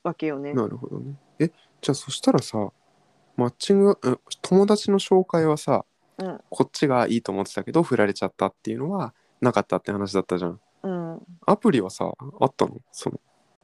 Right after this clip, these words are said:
Speaker 2: 切られたじゃないけどさ。
Speaker 1: あー。あー、うん。一人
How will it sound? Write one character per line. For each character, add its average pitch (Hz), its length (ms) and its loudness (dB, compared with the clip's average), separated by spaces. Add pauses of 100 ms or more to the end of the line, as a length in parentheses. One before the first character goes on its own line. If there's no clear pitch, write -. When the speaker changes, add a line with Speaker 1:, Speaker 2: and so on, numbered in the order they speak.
(120)
Speaker 2:
切 - 180 4
ら 127 100 6
れ 123 100 6
た 90 120 0
じ 85 100 -4
ゃ - 20 -6
な 85 120 -6
い 82 60 -8
け - 80 -12
ど - 80 -18
さ。 - 240 -14 (920)
Speaker 1:
あ 226 1080 2
ー。 - 40 -20 (720)
あ 180 60 -6
ー、 165 580 -6
う 156 360 -14
ん。 - 40 -20
一 - 360 -8
人 156 340 -4